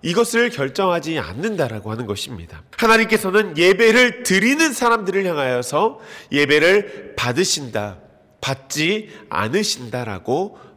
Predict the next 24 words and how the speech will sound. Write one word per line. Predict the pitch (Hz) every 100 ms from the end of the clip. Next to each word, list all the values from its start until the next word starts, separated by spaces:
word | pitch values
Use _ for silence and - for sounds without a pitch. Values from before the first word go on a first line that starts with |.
| -
말씀하신다는 | 92 101 104 - - 120 - 113 - 139 104 95
것입니다. | 90 - 92 82 78 - _ _ -
여러분, | 151 185 196
동일합니다. | 190 240 226 151 113 104 92 - - - - -
주님께서 | - 175 220 220
오시는 | 226 226 247
그때 | 208 208 185 185 175
통곡할 | 247 233 233 226 202
사람들은요, | - 156 139 123 98 101 147 80 - - -
바로 | 160 165 196 190 190
이 | 180
자리에 | 196 240 262
모여있는 | 196 151 185 208 202 220
우리들, | 139 139 131 117 120 85 - _ _ _ -
예배를 | 156 185 226 254 254 269 269 -
드리는 | 175 190 220 220
사람들, | - 170 160 131 117 120 85 - - -
하나님의 | - 247 233 233 240 233
이름으로 | 214 233 220 233 226
부름을 | - 185 196 214
받은 | 165 147 170
사람들이라고 | 165 190 185 143 135 156 113 117 123 113 110
하는 | 110 127 113 95
것이지요. | 95 - - - 87